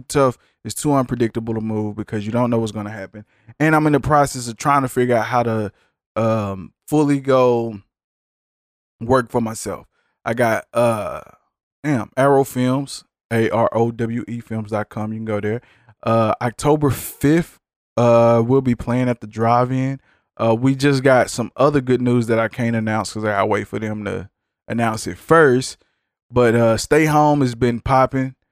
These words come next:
as a short film, and then I got a new one, Good Night, that's coming. And I'm gonna be, uh, doing s-, a few new projects. I think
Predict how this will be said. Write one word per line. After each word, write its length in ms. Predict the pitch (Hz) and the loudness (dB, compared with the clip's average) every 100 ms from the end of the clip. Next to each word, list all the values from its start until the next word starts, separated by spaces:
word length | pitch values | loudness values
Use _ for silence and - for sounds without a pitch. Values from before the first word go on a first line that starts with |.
| _ _ _ - _ 120 | _ _ _ -20 _ -2
as 200 | 117 113 | -2 -2
a 40 | |
short 380 | - 127 131 110 | -2 2 2 0
film, 360 | - 127 123 | -2 0 0
and 120 | 123 120 | 0 0
then 120 | 117 | 0
I 100 | 113 | 0
got 180 | 110 110 | -2 -2
a 60 | |
new 240 | 113 131 135 | 0 0 2
one, 200 | 123 120 | 0 0
Good 200 | 117 113 | -2 0
Night, 300 | 127 127 - | 0 0 0
that's 200 | 113 - | -2 -2
coming. 420 | 131 123 127 120 _ _ _ _ | -2 -2 -2 -8 _ _ _ _
And 600 | 110 127 127 127 127 123 - | -2 0 2 2 2 0 -2
I'm 100 | 131 | -2
gonna 120 | 131 | 0
be, 180 | 131 127 - - | -2 -2 -6 2
uh, 400 | 131 127 123 123 | 6 6 6 4
doing 440 | 127 165 160 156 | 2 2 2 0
s-, 160 | 131 _ _ 135 - | -4 _ _ -14 -2
a 140 | 135 | -2
few 360 | 123 - 202 190 | -2 -2 0 2
new 180 | 180 | 2
projects. 720 | 170 170 156 147 151 151 - - _ _ _ _ _ - | 2 4 4 4 2 2 -2 -14 _ _ _ _ _ -2
I 100 | 147 | -2
think 600 | - - 180 208 208 - | -2 -6 -2 0 0 -6